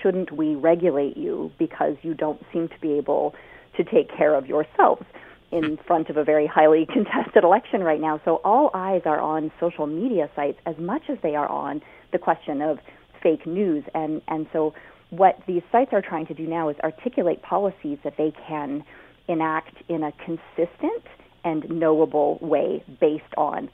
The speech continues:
Speaker 1: facts, right? And so this New York Post story got blocked not because it was determined to be fake news, but because it was showing directly images of materials that had been hacked. So private emails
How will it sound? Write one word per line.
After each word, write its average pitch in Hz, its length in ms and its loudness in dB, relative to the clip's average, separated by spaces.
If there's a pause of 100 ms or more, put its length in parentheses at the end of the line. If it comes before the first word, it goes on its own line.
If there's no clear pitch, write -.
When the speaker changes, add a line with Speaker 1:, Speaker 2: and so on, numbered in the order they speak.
(360)
Speaker 1:
facts, - 320 -2 (160)
right? 151 280 -2
And 156 260 -6
so 156 320 2
this 190 260 0
New 202 140 0
York 156 200 -2
Post 294 280 0 (180)
story 147 240 0
got 135 280 -4
blocked 143 380 0 (380)
not 202 340 4
because 175 460 0
it 165 100 0
was 160 220 -4
determined 151 460 -6 (120)
to - 60 -10
be 143 220 -6 (100)
fake - 260 -4
news, 185 380 0 (400)
but 180 180 4
because 175 360 0 (140)
it 170 180 -2
was 147 340 0 (460)
showing 160 440 0
directly 156 560 0
images 190 500 2
of 151 100 -6
materials 147 480 -4
that - 100 -8
had - 180 -8
been 262 100 -8
hacked. - 420 -14 (140)
So 151 120 2
private 156 520 0
emails 151 480 -6